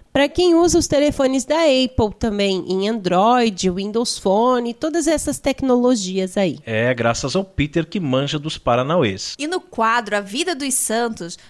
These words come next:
Speaker 3: nós estamos estudando a vida dos santos padres, né? E esse estudo também é conhecido como patrística.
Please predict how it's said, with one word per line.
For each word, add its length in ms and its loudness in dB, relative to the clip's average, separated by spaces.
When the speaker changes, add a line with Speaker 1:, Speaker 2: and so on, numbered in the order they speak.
Speaker 3:
nós 180 -4
estamos 340 -4
estudando 640 -2
a 80 0
vida 420 -8
dos 200 -4
santos 360 -6
padres, 600 -6
né? 220 -14
E 140 0
esse 160 -4
estudo 480 -6
também 320 -4
é 60 -8
conhecido 720 -8
como 400 -8
patrística. 1160 -10